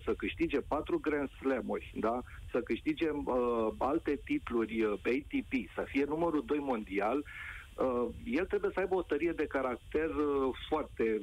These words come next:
foarte puternică și, în același timp, o forță psihică foarte puternică. Și să vii acum,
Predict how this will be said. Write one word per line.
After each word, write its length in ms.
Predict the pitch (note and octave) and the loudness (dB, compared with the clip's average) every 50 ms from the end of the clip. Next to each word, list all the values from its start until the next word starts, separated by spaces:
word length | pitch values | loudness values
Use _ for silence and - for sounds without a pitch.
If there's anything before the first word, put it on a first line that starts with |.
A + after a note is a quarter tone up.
| G2 - | -2 -2
foarte 260 | - D3 C3+ - - | -2 -2 -2 0 -2
puternică 760 | A#2+ - - G2+ - - A2+ - - A2 G#2 - - D3 D#3+ F3+ | -4 -2 -2 -2 0 0 -2 -2 -2 -4 -6 -2 -2 -2 0 -2
și, 140 | E3+ - - - | -4 -6 -4 -2
în 80 | D#3+ | -2
același 440 | D3+ - - E3+ E3+ E3 D#3+ - - | -2 0 0 0 0 0 0 -2 0
timp, 180 | - D#3+ D3+ - | -2 -2 0 0
o 80 | D3+ | 0
forță 500 | C#3+ - - F#3+ G3 - - - - - - - - | 0 0 0 0 0 -2 -4 -4 -4 -4 -4 -6 -2
psihică 680 | - - - - - A3 - - - A#2+ B2+ C3 C3+ - - - - | -2 -2 0 0 -4 -6 -4 0 0 0 2 0 -2 -6 -10 -16 -10
foarte 300 | - - D#3+ D#3+ - - B2 | -4 -2 -2 0 0 -2 -2
puternică. 580 | - E3 E3 - E3+ D#3 B2 A2+ G2+ - G#2+ | 0 -2 -2 0 0 0 0 -2 -2 -2 -4
Și 120 | F#2 - - | -4 -2 0
să 120 | - A2+ A2+ | 0 0 0
vii 140 | A#2 D3+ G3 | 0 0 0
acum, 680 | G3+ F#3+ E3 - - - D#4+ C3+ A3 A3+ B2 C#3 D#3 | 0 0 -2 -4 -2 0 0 0 2 0 -2 -2 -4